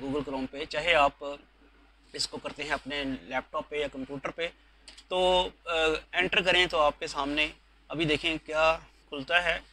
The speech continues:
ये Google Drive खुल गई है, आपको सारी screen पे नज़र आ रही होगी Google Drive। अब ये देखें, इसमें बहुत सारी चीज़ें पड़ी हुई हैं, इसमें से आपने अपने काम की चीज़ देखनी है। एक तो ये एक folder पड़ा हुआ है previous टाइम टेबल्स, ये अब आपका काम का नहीं है।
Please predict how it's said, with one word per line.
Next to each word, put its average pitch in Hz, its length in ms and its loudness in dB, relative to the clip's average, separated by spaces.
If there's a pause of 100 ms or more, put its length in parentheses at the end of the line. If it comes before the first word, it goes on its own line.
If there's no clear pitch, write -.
(300)
ये 214 280 6
Google 175 440 4
Drive 165 260 6
खुल 139 180 -10
गई 110 180 -8
है, 90 160 -14 (640)
आपको 160 400 0
सारी 156 420 2
screen 156 360 -4
पे 170 100 -8
नज़र 160 200 0
आ 156 100 8
रही 190 120 4
होगी 190 260 0 (480)
Google 180 400 4
Drive। 127 280 2 (640)
अब 185 120 -2
ये 233 80 4
देखें, 233 360 6 (120)
इसमें 226 680 2
बहुत 190 220 -2
सारी 226 160 6
चीज़ें 190 260 2
पड़ी 175 180 -2
हुई 180 160 -4
हैं, 214 220 2
इसमें 202 300 -4
से 202 160 0
आपने 185 340 4
अपने 190 260 -4
काम 175 260 0
की 196 240 -4
चीज़ 165 240 -2 (180)
देखनी 117 360 -8
है। 110 160 -16
एक 185 220 0
तो 208 120 2
ये 190 240 8
एक 185 100 0
folder 170 280 0
पड़ा 175 180 2
हुआ 175 120 6
है 185 120 6
previous 202 480 0
टाइम 160 180 -2
टेबल्स, 160 280 -2
ये 175 100 4
अब 175 120 2
आपका 156 260 -2
काम 123 260 -8
का 147 100 -8
नहीं 151 180 -6
है। - 120 -12